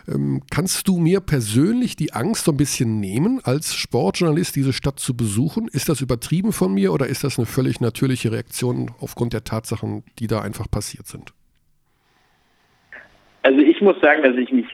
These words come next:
Speaker 2: sehr, sehr wohl fühle. Wir haben ja inzwischen einen siebenjährigen Sohn.
Speaker 1: Mhm.
Speaker 2: Ähm, als diese ganzen Dinge passiert sind, wie der, äh, der Putsch und auch diese, äh, diese Anschläge,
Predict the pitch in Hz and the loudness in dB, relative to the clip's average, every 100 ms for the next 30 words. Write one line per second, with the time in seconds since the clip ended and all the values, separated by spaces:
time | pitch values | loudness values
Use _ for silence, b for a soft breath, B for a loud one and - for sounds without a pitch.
0 | 120 123 117 104 107 98 98 101 101 113 | 4 6 6 4 2 0 2 2 4 4
1 | 143 123 117 120 139 - 127 110 160 180 | 6 4 4 0 -2 2 0 2 -2 4
2 | 143 131 120 101 104 135 214 _ _ 120 | 6 6 2 2 0 0 -4 _ _ 0
3 | 101 110 113 113 110 110 110 _ _ _ | 4 6 6 2 0 -4 -4 _ _ _
4 | _ - 117 - - 123 113 113 113 135 | _ -2 -2 -2 -8 -6 -2 4 4 4
5 | 127 120 - 120 143 131 - - 131 - | 4 4 4 4 4 4 -2 2 2 4
6 | 123 120 113 - 113 113 110 107 - 104 | 2 2 0 -2 2 4 6 4 4 4
7 | 107 104 107 - 170 160 - - - - | 2 4 0 2 2 2 0 -2 0 0
8 | - - 117 - - - 104 104 101 107 | 0 -2 -2 -2 0 0 2 2 0 -4
9 | 104 104 107 _ _ - 104 107 - - | -6 -10 -14 _ _ -8 -2 -2 -2 0
10 | 131 147 - 135 127 135 | 2 2 2 4 6 6